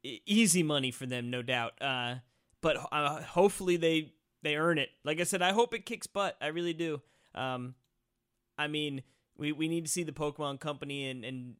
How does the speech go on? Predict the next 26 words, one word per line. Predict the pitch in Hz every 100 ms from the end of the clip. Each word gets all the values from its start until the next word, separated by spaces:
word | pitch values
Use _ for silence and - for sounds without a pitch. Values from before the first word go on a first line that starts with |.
| 131
Nintendo | 131 123 147 139 139 135
and | 127 123
Game | 131 135
Freak | - 143 -
and | 135
everyone | 139 139 135
just | 135 - _ _ _ _
pushing | - 202 220 185
the, | 165 156 143
the | 127 143
envelope | 160 160 147 131
a | 143
little | 135 131
bit. | 127 123 -
They've | 135 139
just | 156 143
been | 160 139
so | 143
cautious | 135 143 139 - 127 - - - _ _ _ _ _ _ _ -
with | 131 -
Pokemon | 131 120 131 120
games, | 117 117 110 117
you | 117
know? | 117 123
It's | 120
like, | 127 113 113